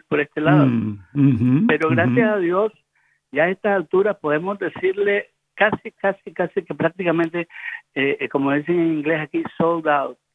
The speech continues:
Speaker 1: De los mil, la capacidad de mil doscientas personas está prácticamente lleno. No sé si alguna
Speaker 2: ¿Está
Speaker 1: persona que
Speaker 2: prácticamente
Speaker 1: llegue
Speaker 2: lleno o está lleno?
Speaker 1: Ya está, está lleno prácticamente el cupo.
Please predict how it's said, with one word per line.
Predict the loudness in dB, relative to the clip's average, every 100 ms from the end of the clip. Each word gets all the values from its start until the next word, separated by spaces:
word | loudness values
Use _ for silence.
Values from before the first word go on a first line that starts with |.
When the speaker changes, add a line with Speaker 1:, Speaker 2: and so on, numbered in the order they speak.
| _ _ _ _ _
Speaker 1:
De | -2
los | 0 0 0
mil, | 0 2 0
la | -4
capacidad | -4 -8 -4 -2 0
de | 0
mil | -2 -2
doscientas | -6 -2 -4 -2 -4 -6 -6 _ _ _ _ _ -4
personas | -4 0 0 2 0 -2 -6
está | -8 -8
prácticamente | -4 -6 _ -4 -2 -2 -4 -4 -6 -4
lleno. | -2 -2 -4 -16 _ _ -18 -18 -18 _
No | -4 -2
sé | 0 0
si | 0
alguna | 0 -2 -4 -2 -2
Speaker 2:
¿Está | -2 0 2
Speaker 1:
persona | 4
que | 4
Speaker 2:
prácticamente | 4 4 4 4 4
Speaker 1:
llegue | 6
Speaker 2:
lleno | 6 6
o |
está | 4 4
lleno? | 6 6 6 2 -2 _ _ _ _ _ _ _ _ _ _
Speaker 1:
Ya | 0 2
está, | 0 2 4
está | 4 0 0 0
lleno | 2 0 0
prácticamente | 0 0 -2 0 -2
el | -2
cupo. | -6 -4 -12